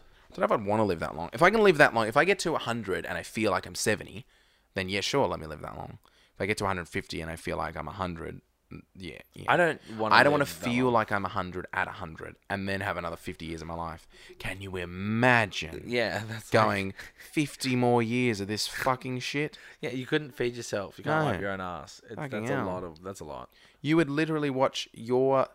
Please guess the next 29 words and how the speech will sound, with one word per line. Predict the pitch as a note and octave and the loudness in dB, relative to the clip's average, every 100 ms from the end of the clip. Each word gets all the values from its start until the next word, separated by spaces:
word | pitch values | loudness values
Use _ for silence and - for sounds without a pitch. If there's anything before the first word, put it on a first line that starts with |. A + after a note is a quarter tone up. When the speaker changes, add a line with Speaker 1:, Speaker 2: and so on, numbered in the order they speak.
| _ | _
Speaker 1:
caring | - C3+ C3+ C3 A2 | -4 2 4 2 0
nurse | G2+ F#2+ - | -2 -2 -2
go | G#2+ G2 | -2 -2
into | F#2+ - | -2 -8
caring. | - F#2+ F2 G2 C3+ - | -6 -2 0 2 2 8
<laughs> | F#3 D3+ - _ | 10 10 8 _
Speaker 2:
You'd | B2 C3 | -4 0
watch | C3 - | 0 0
your | G#2+ | -2
children | - D#3+ B2 G2+ | 2 2 2 -4
die. | F2+ F2 E2+ - _ _ | -4 -4 -6 -12 _ _
Speaker 1:
Well, | E3+ | 4
I | G2 | 4
mean, | F#2+ | 2
they | F#2+ | -2
wouldn't, | A#2 D3+ - | -2 -4 -6
'cause | F#2+ F2+ | -8 -8
you'd | G#2+ | -6
get | G#2 F2 | -4 -2
to | |
a | G2 | -4
hundred | F#2 | -6
fifty | - - G2 | -8 -8 -6
and | F#2 | -4
then | A2 | -6
be | G2+ F#2+ | -4 -4
a | F2 F2+ | -4 -6
fucking | - F#2+ G#2 F#2+ | -6 -8 -8 -6
hundred, | A#2 C3+ G2 F#2+ | -6 -4 -6 -6